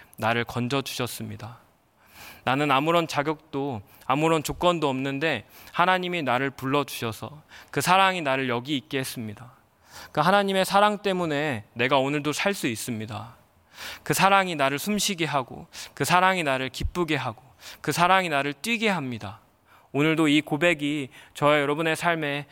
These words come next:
넘쳐나는 은혜가 있기를 예수님의 이름으로 축복합니다. 그래서 이 기쁘고 넘치는 그 복음의 은혜로 말미암아 우리가 만나는 이들에게 하나님의 사랑을 나누어 줄 수 있고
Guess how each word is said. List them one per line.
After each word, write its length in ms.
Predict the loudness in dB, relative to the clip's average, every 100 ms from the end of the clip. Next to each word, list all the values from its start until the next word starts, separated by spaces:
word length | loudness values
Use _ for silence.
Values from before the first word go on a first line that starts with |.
| -12 -2
넘쳐나는 720 | 0 0 2 2 2 0 -2
은혜가 300 | 0 0 -2
있기를 460 | -2 -4 -2 -4 -6 -14 -6 -2
예수님의 500 | 2 4 4 4 2
이름으로 340 | 2 0 -2
축복합니다. 840 | -4 -4 -4 -2 -4 -6 -8 -14 -20 -20 -20 -4
그래서 300 | 0 2 2
이 120 | 0
기쁘고 680 | -2 -6 0 2 4 2 0 -12 -12 -2
넘치는 600 | 0 0 0 0 0 -2
그 100 | -4
복음의 460 | 0 4 4 4
은혜로 320 | 4 2 2
말미암아 760 | 2 0 0 -2 -2 -4 -8 -10 -16 -12 -4
우리가 280 | 0 2
만나는 480 | 2 0 0 0 0
이들에게 640 | -4 -4 -4 -4 -6 -10 -14 -20 -6
하나님의 520 | 0 2 0 0 -2
사랑을 400 | 2 2 2 0
나누어 420 | 0 2 4 4 4
줄 140 | -2
수 220 | -6 -6
있고 360 | -6 -8 -16